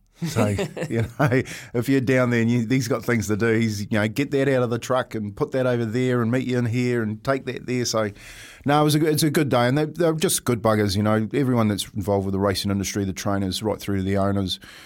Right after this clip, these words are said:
Speaker 1: Um, you know, the Stanley boys, I'm really, I was over the moon for the Stanley boys when Seamus won. You know,
Speaker 2: Couldn't see Seamus beating Paranui Bay, I'll be perfectly honest.
Speaker 1: Well, I don't think anyone could. It was still, it was seven, seven bucks in the second line.
Speaker 2: Drifting.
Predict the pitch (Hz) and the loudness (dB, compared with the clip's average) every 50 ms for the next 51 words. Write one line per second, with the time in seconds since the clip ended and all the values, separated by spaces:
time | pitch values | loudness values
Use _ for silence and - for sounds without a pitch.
0 | - - - _ 104 104 101 101 101 98 98 98 98 98 98 98 98 101 - - | -20 -20 -10 _ 0 2 2 4 4 2 2 2 2 0 0 0 -2 -4 -2 -2
1 | 107 101 104 98 - - 117 113 107 104 95 85 104 107 104 98 104 95 95 90 | 0 0 0 0 0 0 0 2 2 0 0 0 0 0 0 0 0 -2 -2 -4
2 | 92 104 110 110 113 113 107 104 95 90 87 87 80 - _ - - 107 95 87 | -4 -4 -2 0 0 2 2 2 2 0 -2 -4 -6 -10 _ -4 -2 0 0 2
3 | 113 110 104 87 85 90 90 98 95 95 92 - 92 90 - - - 98 95 92 | 2 2 2 2 0 -2 0 0 0 0 -2 -2 -4 -4 -4 -2 -2 -2 0 0
4 | 92 85 90 98 92 87 92 92 90 - - 95 92 92 90 - - 95 92 90 | -2 -2 -2 -4 -2 -2 -4 -4 -4 -2 -2 0 0 0 -2 -4 -4 -4 -4 -4
5 | 98 - - _ _ _ - - 104 98 95 92 92 92 - - - - - - | -6 -10 -16 _ _ _ -8 -6 -4 -2 -2 -2 -2 -4 -6 -10 -20 -20 -20 -10
6 | - - 190 214 220 202 208 - 180 170 160 - 165 156 151 147 139 131 - - | -6 -4 -2 -2 -2 -4 -4 -6 -6 -6 -4 -2 -2 -2 -2 -2 -4 -6 -4 -4
7 | 135 135 127 127 123 131 123 117 117 113 113 113 110 110 117 135 147 139 120 117 | -4 -2 -2 -4 -4 -4 -4 -4 -4 -4 -6 -6 -4 -4 -4 -4 -4 -4 -6 -8
8 | 110 113 - _ - 147 135 127 - - 123 123 117 110 107 104 101 - 156 160 | -10 -12 -18 _ -4 -4 -4 -4 -6 -10 -8 -6 -4 -4 -4 -2 2 2 4 4
9 | 165 165 147 - 156 127 143 143 156 170 175 170 151 - 127 110 107 107 107 - | 4 2 2 2 2 2 2 2 2 2 2 2 2 2 2 2 2 2 0 0
10 | - 156 147 123 - - - 139 127 117 - - 147 123 107 101 95 - - - | 0 0 0 0 0 -2 0 0 0 0 2 2 2 2 2 0 0 -2 0 2
11 | 143 120 101 95 127 139 143 - - - - - 123 104 95 - 131 117 113 107 | 2 2 4 4 2 0 0 -2 -4 -6 -4 -2 -2 -2 0 0 0 0 0 0
12 | 104 110 123 127 107 98 - 107 139 156 147 156 156 156 - 143 120 107 104 | 0 2 2 2 0 -2 -4 -6 -8 -8 -8 -8 -8 -8 -8 -8 -8 -8 -8